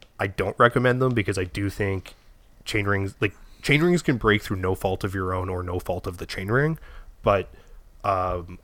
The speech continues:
I've been really impressed with this system. I think having the chain ring on the inside probably does protect it a little bit more, and, uh, it, you know, it gives you a good chain line.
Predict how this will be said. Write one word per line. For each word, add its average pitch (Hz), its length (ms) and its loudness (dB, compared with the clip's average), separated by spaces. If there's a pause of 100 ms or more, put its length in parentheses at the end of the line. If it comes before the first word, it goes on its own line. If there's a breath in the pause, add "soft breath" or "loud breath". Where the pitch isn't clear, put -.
I've 107 180 0
been 98 380 0
really 104 340 -2
impressed 92 640 -2
with 92 240 -2 (120)
this 92 160 -4
system. 131 560 -2 (280)
I 110 120 2
think 143 320 -2
having 113 340 2
the 104 80 0
chain 101 220 -4
ring 104 160 2
on 98 100 2
the 90 100 -4
inside 120 480 -2
probably 95 440 0
does 92 240 -6
protect - 400 -6
it 117 80 0
a 120 40 0
little 123 200 2
bit 135 160 0
more, 156 300 -2 (540 soft breath)
and, 92 640 -4 (180)
uh, 87 480 -6
it, 98 240 -4
you - 100 -2
know, 98 80 0
it 104 80 -2
gives 101 140 -4
you 101 100 -4
a - 20 -4
good 95 160 -10
chain 95 280 -10
line. 95 420 -8